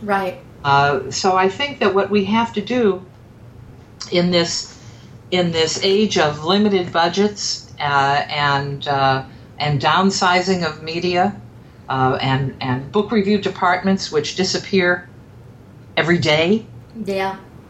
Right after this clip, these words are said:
Speaker 2: Uh, I think that what we have to do is really target the, target the effort to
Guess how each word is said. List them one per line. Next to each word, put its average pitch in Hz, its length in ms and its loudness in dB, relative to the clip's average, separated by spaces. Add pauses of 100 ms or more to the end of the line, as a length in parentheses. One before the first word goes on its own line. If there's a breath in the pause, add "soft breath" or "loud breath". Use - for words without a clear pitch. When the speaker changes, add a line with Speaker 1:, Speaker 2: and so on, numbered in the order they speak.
(300)
Speaker 2:
Uh, 135 400 -10
I 156 160 0
think 180 260 -8
that 180 140 -4
what 165 180 -4
we 165 120 -6
have 170 300 -4
to 170 80 -10
do 190 480 0
is 151 360 -2
really 175 760 2 (300)
target 202 720 2 (1120)
the, 180 540 0 (680)
target 196 480 2
the 262 200 0
effort 185 460 -2 (720)
to - 200 -2